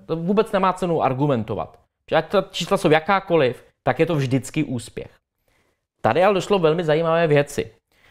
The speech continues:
Ten Vojtěch Navrátil tady takhle reagoval na ten tweet Tea Party, ale oni se spletli, protože Velká Británie ratifikovala to až v roce dva tisíce dvacet dva. Takže tady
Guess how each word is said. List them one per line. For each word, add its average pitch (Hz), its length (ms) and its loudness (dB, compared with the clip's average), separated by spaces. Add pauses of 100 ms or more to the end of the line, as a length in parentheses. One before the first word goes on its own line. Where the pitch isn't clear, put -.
(220)
Ten 110 100 -6
Vojtěch 170 300 0
Navrátil 131 580 0
tady 185 200 0
takhle 190 260 0
reagoval 127 720 2 (800)
na 127 520 0 (240)
ten 143 220 0
tweet 165 220 -2 (260)
Tea 196 180 -2
Party, 123 580 0 (120)
ale 165 220 2
oni 170 200 2
se 226 120 2
spletli, 208 560 -2 (800)
protože 123 440 -2
Velká 156 280 2
Británie 151 640 0
ratifikovala 151 720 -2
to 147 300 -2
až 143 100 -6
v 139 60 -8
roce 139 200 -6
dva 143 100 -2
tisíce 143 460 -10
dvacet 131 320 -4
dva. 101 520 -4 (680)
Takže 135 460 0 (400)
tady 165 400 0